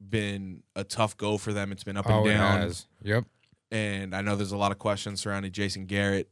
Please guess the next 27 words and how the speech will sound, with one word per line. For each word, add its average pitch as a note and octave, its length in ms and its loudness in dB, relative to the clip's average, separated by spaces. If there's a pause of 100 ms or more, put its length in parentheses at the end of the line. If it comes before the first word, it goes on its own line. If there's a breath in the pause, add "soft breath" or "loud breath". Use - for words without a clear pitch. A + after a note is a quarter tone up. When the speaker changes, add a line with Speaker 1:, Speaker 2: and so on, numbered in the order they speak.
Speaker 1:
but G2 420 -2 (460)
at G#2 140 2
the G#2+ 120 0
end A2+ 140 2
of G2+ 80 -2
the F#2+ 80 -4
day, F#2+ 500 -2 (880)
as F#2+ 160 -6
crazy A2+ 420 -2
as G#2+ 140 0
it G2 100 -6
sounds, A#2 640 -2 (160)
I E2 120 -10
trust - 380 0
Dak G2+ 240 -2
Prescott G#2 520 -2
as F2 280 -8 (120)
a, G2+ 40 -12
as F2+ 100 -12
a E2 40 -16
quarterback G#2+ 560 -2
more G2+ 240 -2
than G2 160 -2
I G2 60 -2
trust G2+ 360 -8
Mitch G2+ 300 -14
Trubisky. A#2 600 0